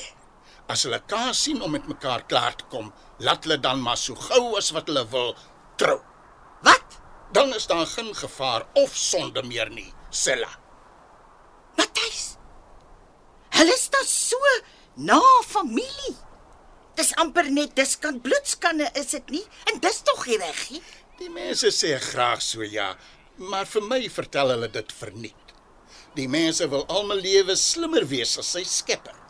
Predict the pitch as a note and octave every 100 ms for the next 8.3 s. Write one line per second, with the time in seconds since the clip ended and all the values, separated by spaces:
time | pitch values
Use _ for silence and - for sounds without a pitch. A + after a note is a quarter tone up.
0 | - - B3+ A4+ - F#4+ E4 A#3+ B3 B3
1 | B3+ - - - - E3+ - - - -
2 | - E3+ B2+ G2+ G2 C#3 D3+ C#3+ C3 -
3 | - A3+ C#4+ - - - G#3 - - D5
4 | - - - - - - E3 D#4 C#5+ C5+
5 | C5 B4 A#4 G#4+ G#4 G4+ F4+ F#4 - D#4+
6 | F4 - - E4 - D#4 - - F4+ C#4
7 | - - C#4+ B3+ - C4 C4 A#3+ A#3+ C4
8 | A3+ -